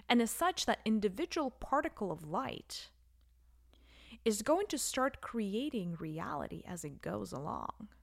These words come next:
right? So it's gonna start creating a desire and then aligning with that desire,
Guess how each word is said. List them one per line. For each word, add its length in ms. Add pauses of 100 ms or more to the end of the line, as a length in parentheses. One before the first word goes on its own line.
(140)
right? 320 (540)
So 100
it's 100
gonna 180
start 300
creating 320
a 40
desire 300
and 140
then 120
aligning 360
with 120
that 140
desire, 340